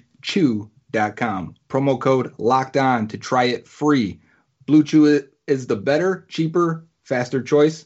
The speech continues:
and we thank them for sponsoring the Locked On Bengals podcast.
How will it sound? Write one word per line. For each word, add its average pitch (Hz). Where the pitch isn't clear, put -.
and 120
we 110
thank 160
them 139
for -
sponsoring 123
the 104
Locked 131
On 135
Bengals 147
podcast. -